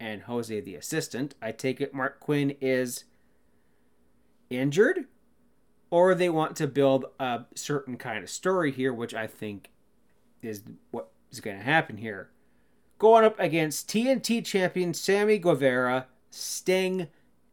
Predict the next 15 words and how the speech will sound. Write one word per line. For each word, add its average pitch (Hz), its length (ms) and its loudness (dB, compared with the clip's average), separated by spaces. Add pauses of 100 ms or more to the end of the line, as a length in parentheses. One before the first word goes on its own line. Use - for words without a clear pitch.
and 151 220 0
Darby 104 360 -4
Allin. 123 420 -2 (1300)
Now, 151 120 2
this 220 200 6
is 254 80 -4
where 254 220 6
I 208 140 8
see 185 600 -2 (240)
Matt 165 380 4
Hardy 131 680 2 (1080)
completely 170 920 -2 (380)
abandoning 123 880 0 (280)
himself 117 920 -4 (720)
from 123 600 -2